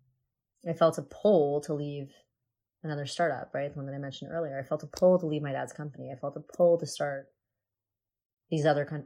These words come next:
coaching companies. I felt a pull to start to go into the sales role. So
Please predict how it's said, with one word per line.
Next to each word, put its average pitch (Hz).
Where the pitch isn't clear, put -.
coaching 151
companies. 135
I 147
felt 151
a 160
pull 170
to 160
start 143
to 139
go 147
into 139
the 135
sales 165
role. -
So 151